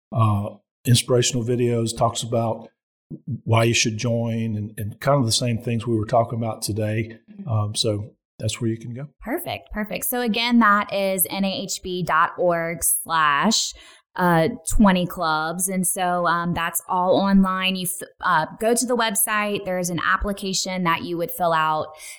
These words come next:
Speaker 2: and then submit. And then of course, N A H B reviews it. And then, you know, the process kind of starts from there, correct?
Speaker 1: Yep.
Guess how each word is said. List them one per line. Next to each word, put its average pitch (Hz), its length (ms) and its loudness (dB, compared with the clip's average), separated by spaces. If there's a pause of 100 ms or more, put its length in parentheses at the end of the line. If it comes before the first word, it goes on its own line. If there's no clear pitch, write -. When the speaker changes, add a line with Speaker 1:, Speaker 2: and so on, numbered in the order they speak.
(120)
Speaker 2:
and 196 160 8
then 180 160 0
submit. 170 680 0
And 170 160 -4
then 160 120 -4
of 156 120 -10
course, 160 300 -2
N 160 100 -8
A 156 100 -6
H 160 300 -6
B 160 480 -8
reviews 269 540 0
it. 269 320 0
And 185 200 0
then, 170 320 -4
you 170 120 -8
know, 165 100 -8
the 156 120 -8
process - 420 0
kind 120 200 -6
of - 60 -4
starts - 320 -8
from 147 220 -2
there, 62 280 -4
correct? 156 460 -4 (180)
Speaker 1:
Yep. 104 200 -14